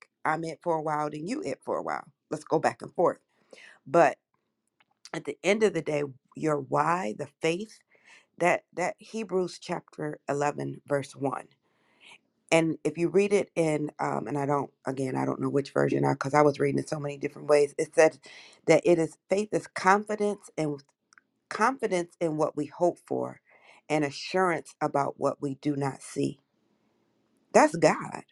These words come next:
We have confidence in him. We are assured that he exists. We cannot see him, but we know he is there and we believe in him. It's about our relationship with him. So faith in action is all about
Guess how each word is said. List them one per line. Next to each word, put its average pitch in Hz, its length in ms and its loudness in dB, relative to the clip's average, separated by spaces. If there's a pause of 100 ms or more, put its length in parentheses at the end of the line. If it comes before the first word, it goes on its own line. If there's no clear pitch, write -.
(1080)
We 226 160 0
have 208 240 4
confidence 208 800 0
in 139 160 -4
him. 135 380 -8 (340)
We 185 160 8
are 151 160 4
assured 202 600 0
that 170 100 -4
he 151 240 -4
exists. 139 540 -2 (360)
We 190 160 0
cannot 208 540 0
see 196 220 -6
him, 131 340 -8 (260)
but 151 180 4
we 180 120 2
know 165 240 2
he 170 240 -2
is 147 180 -2
there 160 260 0
and 147 140 -2
we 151 80 0
believe 147 480 -4
in 147 120 -6
him. 120 240 -8 (280)
It's 175 160 4
about 165 320 8
our 147 180 4
relationship 139 960 -6
with 156 280 -2
him. 113 280 -12 (960)
So 156 180 6 (120)
faith 190 280 2
in 156 240 -6
action 175 540 -6
is 139 200 -6
all 143 200 4
about 135 300 -4